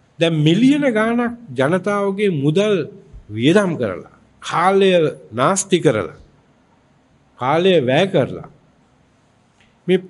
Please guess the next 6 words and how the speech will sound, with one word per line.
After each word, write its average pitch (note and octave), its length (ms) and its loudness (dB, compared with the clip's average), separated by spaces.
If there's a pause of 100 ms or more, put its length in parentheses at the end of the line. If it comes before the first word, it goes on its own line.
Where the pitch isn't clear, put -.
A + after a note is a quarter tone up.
(400)
මේ D#3 160 -2
කොමිෂන් G#3 400 2
සභා E3+ 400 0 (1000)
පවත්වාගෙන E3+ 520 0
ගිහිල්ලා G3 300 0
තියෙනවා. - 380 -6